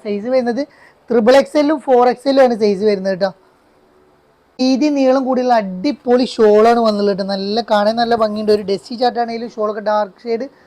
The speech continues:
കളേഴ്സ് തന്നെ. ഇട്ട് വരുമ്പോൾ ഒന്ന് നല്ല ഒന്നും കൂടി ബ്രൈറ്റ്നസ് തോന്നി കുട്ടിക്ക്. നെക്സ്റ്റ് അതാ നല്ലൊരു വെറൈറ്റി കോട്ടൻ്റെ സൂപ്പർ സാധനം ട്ടോ. നല്ല കാണാൻ ഭംഗിയുള്ള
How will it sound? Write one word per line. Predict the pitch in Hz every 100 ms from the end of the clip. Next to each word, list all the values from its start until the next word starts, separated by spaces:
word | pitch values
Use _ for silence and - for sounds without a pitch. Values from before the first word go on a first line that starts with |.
| _
കളേഴ്സ് | 240 214 196
തന്നെ. | 208 202
ഇട്ട് | 262
വരുമ്പോൾ | 262 254 277
ഒന്ന് | 262 247
നല്ല | 233 233 247
ഒന്നും | 233 233
കൂടി | 254 214
ബ്രൈറ്റ്നസ് | 220 214 220 247
തോന്നി | 240 202 202
കുട്ടിക്ക്. | 190 202 196 - _ _ _ _ _ _ _
നെക്സ്റ്റ് | 262 247 330
അതാ | 320 302 302
നല്ലൊരു | 269 262 269 294 294 277
വെറൈറ്റി | 240 233 208 240
കോട്ടൻ്റെ | 233 214 226 240
സൂപ്പർ | - 202 _ _ 285 277 233
സാധനം | 214 220
ട്ടോ. | 214 202
നല്ല | 202 220 233
കാണാൻ | 214 208 226
ഭംഗിയുള്ള | 233 233 240